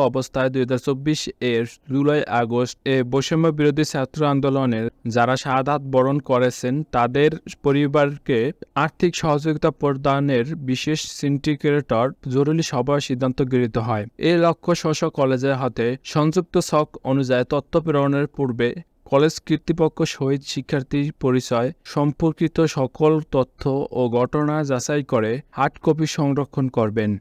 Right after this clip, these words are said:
পূরণকৃত ছকের তথ্যাদি অনলাইনের ডাব্লিউ ডাব্লিউ ডাব্লিউ ডট এন ইউ বি ডি ডট ইনফো অ্যাট দ্য রেট কলেজ অ্যাট দ্য রেট লগ ইন ডট পি এইচ পি এই লিঙ্কের মাধ্যমে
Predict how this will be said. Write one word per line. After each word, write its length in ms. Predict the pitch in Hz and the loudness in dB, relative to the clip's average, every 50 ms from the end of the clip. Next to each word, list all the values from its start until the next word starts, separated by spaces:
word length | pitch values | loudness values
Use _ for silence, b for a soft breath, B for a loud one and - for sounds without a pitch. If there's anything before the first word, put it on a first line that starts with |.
| - - | -4 0
পূরণকৃত 480 | 170 170 180 180 180 - 190 170 - - 180 170 - | 2 4 4 4 2 0 -2 -4 0 0 -2 0 2
ছকের 340 | 175 143 131 - 165 160 160 156 - | 0 -2 0 2 0 0 0 0 -2
তথ্যাদি 420 | 147 - - - 151 147 160 160 160 160 - - _ _ 113 123 | -4 -2 -2 -4 -4 -2 0 0 -2 -2 -4 -8 _ _ -2 -2
অনলাইনের 440 | 131 139 143 135 113 110 117 123 160 202 - _ 135 131 | 0 0 0 0 0 0 0 -2 -2 -6 -8 _ 0 4
ডাব্লিউ 260 | 143 156 151 156 165 156 | 4 4 4 2 2 2
ডাব্লিউ 240 | 165 160 156 160 160 143 143 | 2 2 2 2 2 2 2
ডাব্লিউ 280 | 135 127 135 147 147 139 131 120 123 | 0 2 2 0 0 0 0 2 2
ডট 300 | 117 120 120 117 113 - _ - - - - - 131 135 | 4 4 4 2 0 -2 _ -14 -16 -14 -6 0 2 2
এন 100 | 139 147 | 4 4
ইউ 100 | 156 160 151 135 131 | 2 2 0 0 0
বি 100 | 127 127 127 123 | 0 2 2 2
ডি 140 | 123 127 123 | 2 0 0
ডট 280 | 120 123 117 117 117 - _ _ _ | 2 2 2 2 2 -2 _ _ _
ইনফো 480 | - 147 151 156 151 - - - 151 151 151 151 170 - _ _ _ | -2 0 2 2 2 0 -2 -4 -2 -2 -2 -4 -8 -12 _ _ _
অ্যাট 140 | - 139 135 131 | 0 0 0 2
দ্য 80 | 139 139 139 | 2 2 2
রেট 140 | 135 - - - - | 0 -2 -6 -2 0
কলেজ 260 | 131 127 127 131 127 - | 2 2 2 2 0 0
অ্যাট 120 | 135 123 117 | -2 -4 -2
দ্য 140 | 120 127 123 | -2 -2 -2
রেট 140 | 123 127 - - | -2 -4 -6 0
লগ 180 | 135 127 123 123 117 | 2 2 2 2 0
ইন 140 | 131 131 131 127 120 | 0 0 0 0 0
ডট 280 | 120 117 113 113 113 - - - - - | 0 0 0 0 -2 -4 -10 -14 -6 -2
পি 120 | 165 165 160 - - | 0 0 0 0 0
এইচ 200 | 127 139 127 - - - - | 0 0 0 -2 -10 -6 -4
পি 140 | 123 113 113 123 - - _ _ _ _ _ _ _ | -2 -2 -2 -4 -8 -12 _ _ _ _ _ _ _
এই 200 | - 139 156 165 165 151 139 | -2 0 2 2 2 2 2
লিঙ্কের 560 | 139 143 143 135 - - 131 131 135 139 139 147 135 131 | 2 2 2 0 0 0 2 2 2 2 0 0 0 2
মাধ্যমে 340 | 131 131 131 143 131 117 | 2 2 4 4 4 4